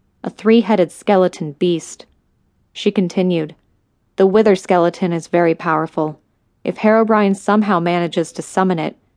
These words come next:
then he will become unstoppable." We heard some noises behind us. We turned around and slowly noticed a villager wearing a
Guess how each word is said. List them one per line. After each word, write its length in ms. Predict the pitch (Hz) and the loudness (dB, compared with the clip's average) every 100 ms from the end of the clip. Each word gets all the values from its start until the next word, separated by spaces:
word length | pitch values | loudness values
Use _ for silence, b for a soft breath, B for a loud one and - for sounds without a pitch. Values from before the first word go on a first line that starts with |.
| _ - | _ -2
then 140 | 165 | 0
he 140 | 175 208 | 2 2
will 120 | 185 | 4
become 340 | 160 - 165 | 2 -2 -6
unstoppable." 800 | 156 - - 160 165 165 151 151 _ _ _ _ _ _ - | -6 -8 0 0 0 -4 -8 -10 _ _ _ _ _ _ -2
We 120 | 196 | 0
heard 240 | 226 254 | 2 0
some 160 | 240 180 | 0 2
noises 400 | 185 208 180 156 | 4 2 0 -4
behind 420 | 160 165 165 160 | -8 -6 -6 -6
us. 320 | 156 - - _ _ _ _ - | -8 -12 -20 _ _ _ _ -6
We 80 | 185 | -6
turned 300 | - 226 208 | 2 2 4
around 340 | 185 185 175 | 2 2 0
and 140 | 160 - | -4 -8
slowly 420 | - 196 208 175 | 0 2 2 0
noticed 380 | 165 156 - 160 | -2 -4 -6 -6
a 60 | |
villager 460 | 156 180 190 - 160 | 0 2 2 0 -2
wearing 320 | 160 160 156 | -2 -4 -8
a 120 | 160 | -8